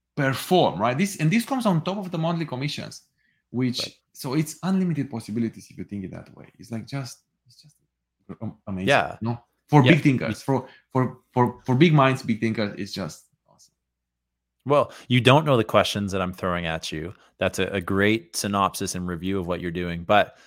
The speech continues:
Speaker 2: now, for those big thinkers, like,
Speaker 1: Mm-hmm.
Speaker 2: what, what skills or traits or characteristics do you think um, lend to somebody who's going to be successful in affiliate marketing? And I know
Speaker 1: Right.
Speaker 2: that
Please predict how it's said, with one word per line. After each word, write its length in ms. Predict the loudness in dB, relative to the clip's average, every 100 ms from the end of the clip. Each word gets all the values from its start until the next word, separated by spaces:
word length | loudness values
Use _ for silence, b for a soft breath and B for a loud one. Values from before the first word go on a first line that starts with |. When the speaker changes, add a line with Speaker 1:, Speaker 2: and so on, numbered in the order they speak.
| b b _ _
Speaker 2:
now, 540 | -4 0 2 4 2 -2
for 300 | 2 4 6
those 180 | 4 2
big 280 | -2 -4
thinkers, 600 | -4 -6 -6 -8 -8 -6
like, 140 | -4 -2
Speaker 1:
Mm-hmm. 380 | -4 -4 -2 -2
Speaker 2:
what, 400 | -2 0 0 -2 _
what 260 | -4 0 0
skills 560 | -4 -2 0 2 0 -4
or 80 | -10
traits 600 | -6 0 2 0 -2 -10 -8
or 240 | -6 -6
characteristics 800 | -4 -4 -4 -6 -8 -8 -10 -12
do 160 | -12 -10
you 220 | -8 -10
think 420 | -8 -8 -8 -12 _ _ _ -8
um, 400 | -4 -4 -4 -8 -12
lend 380 | -6 -4 -4 -6
to 60 |
somebody 360 | -6 -6 -6 -8
who's 140 | -12
going 260 | -10 -8 -8
to 60 | -10
be 120 | -10
successful 840 | -12 -8 -4 -4 -4 -10 -10 -10 _ _ _ -10
in 120 | -8
affiliate 400 | -6 -6 -6 -4
marketing? 540 | -6 -6 -8 -14 -12 -4
And 220 | -2 0
I 80 | 0
know 200 | 2 2
Speaker 1:
Right. 100 | 2
Speaker 2:
that 300 | 0 -2